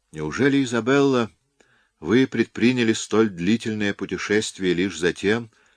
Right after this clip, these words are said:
чтобы сообщить мне об этом?» «Кому же, как не моему отцу, могу я сказать о том, что жизнь моя несчастлива?» возразила Изабелла. Король посмотрел на блестящие квадратики оконных стекол,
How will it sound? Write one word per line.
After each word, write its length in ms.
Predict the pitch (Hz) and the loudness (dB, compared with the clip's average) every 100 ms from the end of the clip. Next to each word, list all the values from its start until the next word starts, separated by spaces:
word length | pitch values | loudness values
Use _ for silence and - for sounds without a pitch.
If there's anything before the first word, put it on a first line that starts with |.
| _ _ _ _ | _ _ _ _
чтобы 340 | - - 87 87 | -20 -6 -2 -2
сообщить 720 | - 90 85 - 98 110 110 | -2 -2 -2 -2 0 -2 -2
мне 280 | 107 101 92 | -8 -8 -6
об 160 | 87 73 | -6 -8
этом?» 440 | 65 - - - _ _ _ _ _ _ _ _ _ _ _ _ _ _ | -8 -12 -20 -20 _ _ _ _ _ _ _ _ _ _ _ _ _ _
«Кому 340 | 95 110 151 | -4 2 2
же, 140 | 135 143 | 4 4
как 240 | 139 139 | 2 0
не 100 | 143 | 0
моему 380 | 139 139 139 143 | 4 4 4 2
отцу, 420 | 139 - - 120 | 2 -2 -2 0
могу 320 | 101 98 90 | 0 0 2
я 140 | 87 78 | 0 0
сказать 480 | - 85 78 80 85 | -4 -4 -2 -2 -2
о 80 | |
том, 220 | 78 87 87 | -2 -2 -2
что 260 | - 87 | -4 -2
жизнь 320 | 78 95 82 | -2 -4 -4
моя 260 | 90 90 92 | -4 -2 -2
несчастлива?» 880 | 95 - - 104 110 - 90 73 65 _ _ _ _ - | -4 -8 -2 -2 -2 -6 -6 -6 -8 _ _ _ _ -10
возразила 640 | 73 69 76 71 73 69 | -6 -2 -2 -2 -4 -4
Изабелла. 540 | 65 71 67 62 57 _ _ _ _ _ _ _ _ _ _ _ _ | -6 -6 -6 -8 -14 _ _ _ _ _ _ _ _ _ _ _ _
Король 320 | - 82 104 98 | -6 0 2 0
посмотрел 720 | 101 - 90 - 101 98 - - - - - | -4 -6 -6 0 4 4 0 -10 -20 -20 -10
на 100 | 85 | -4
блестящие 720 | 90 - 98 90 - 90 90 | -4 0 0 0 0 -2 -2
квадратики 720 | - 87 87 90 - - 85 | 0 0 2 2 0 -4 -4
оконных 500 | 78 85 76 71 - | -2 -4 -6 -8 -10
стекол, 520 | - 98 101 - 120 | -4 -2 -2 -4 -10